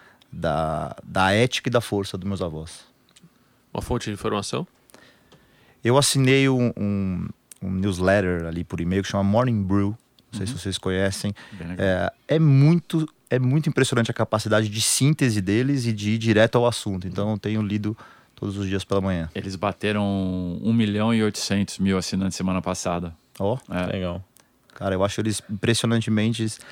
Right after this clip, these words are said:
Speaker 1: laser sharp, assim,
Speaker 3: Um
Speaker 1: vão
Speaker 3: hack
Speaker 1: direto no ponto.
Speaker 3: animal de, de, de contaminação viral.
Speaker 1: Ah,
Speaker 3: Vale a
Speaker 1: muito
Speaker 3: pena
Speaker 1: legal.
Speaker 3: ler o caso deles. Eu postei no LinkedIn semana passada.
Speaker 1: Ah, legal. Vou, vou espiar.
Speaker 4: Vou dar uma
Speaker 2: William,
Speaker 4: olhada.
Speaker 2: você?
Speaker 4: É. Eu vejo bastante Crunchbase, né?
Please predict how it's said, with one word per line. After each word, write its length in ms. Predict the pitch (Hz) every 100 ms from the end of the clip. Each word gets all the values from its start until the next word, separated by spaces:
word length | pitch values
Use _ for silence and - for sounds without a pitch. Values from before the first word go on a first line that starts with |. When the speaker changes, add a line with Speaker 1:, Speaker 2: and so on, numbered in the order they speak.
| -
Speaker 1:
laser 280 | 104 107 113
sharp, 280 | - - -
assim, 180 | - -
Speaker 3:
Um 60 | 95
Speaker 1:
vão 100 | 113
Speaker 3:
hack 160 | 95
Speaker 1:
direto 420 | 113 101 101 101
no 140 | 123 117
ponto. 180 | - 95
Speaker 3:
animal 600 | 101 107 98 92 95 95
de, 840 | 90 92 90 85 85 82 82 78 - - -
de, 520 | - 80 85 82 80
de 120 | 78
contaminação 720 | - 95 87 92 90 82 - 87
viral. 340 | 90 85 78 - _ _
Speaker 1:
Ah, 180 | 85 78 82
Speaker 3:
Vale 200 | 85 92
a 40 |
Speaker 1:
muito 60 | 98
Speaker 3:
pena 140 | 90
Speaker 1:
legal. 40 | 87
Speaker 3:
ler 40 |
o 60 | 90
caso 260 | 90 87
deles. 220 | 87 87
Eu 80 | 90
postei 320 | - 90 101
no 80 | 98
LinkedIn 340 | 101 - 92 104
semana 240 | 98 104
passada. 480 | 107 - 85 85 85 _ _
Speaker 1:
Ah, 140 | 107 101
legal. 260 | 107 92 -
Vou, 300 | 101 98 98
vou 80 | -
espiar. 380 | 101 - 92 85 _ _ -
Speaker 4:
Vou 140 | -
dar 80 | 90
uma 60 |
Speaker 2:
William, 160 | 90 123
Speaker 4:
olhada. 160 | 147 - -
Speaker 2:
você? 240 | - 95 117
Speaker 4:
É. 160 | 135 - _ _ _ - _ _ -
Eu 80 |
vejo 160 | 101 135
bastante 400 | 151 143 151 -
Crunchbase, 640 | - 135 - 92 104 107
né? 380 | 87 82 76 55